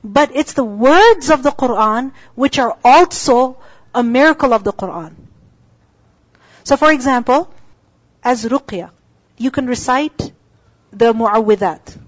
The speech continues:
right? "قُلْ هُوَ اللَّهُ أَحَدٌ، قُلْ أَعُوذُ بِرَبِّ الْفَلَقِ، قُلْ أَعُوذُ بِرَبِّ النَّاسِ." You read them, right?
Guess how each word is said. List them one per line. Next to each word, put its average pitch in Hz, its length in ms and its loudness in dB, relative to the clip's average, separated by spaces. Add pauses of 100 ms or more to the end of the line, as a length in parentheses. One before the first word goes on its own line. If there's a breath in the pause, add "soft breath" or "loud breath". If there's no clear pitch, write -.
(160)
right? 269 240 -14
"قُلْ 220 140 0
هُوَ 220 180 0
اللَّهُ 214 320 -2
أَحَدٌ، 202 200 -8 (680)
قُلْ 214 160 0
أَعُوذُ 214 280 0
بِرَبِّ 208 340 -4
الْفَلَقِ، 202 300 -2
قُلْ 214 160 -6
أَعُوذُ 208 260 -4
بِرَبِّ 202 220 -6
النَّاسِ." 202 340 -8
You 254 120 -4
read 262 220 -2
them, 175 200 -14 (400)
right? 349 240 -6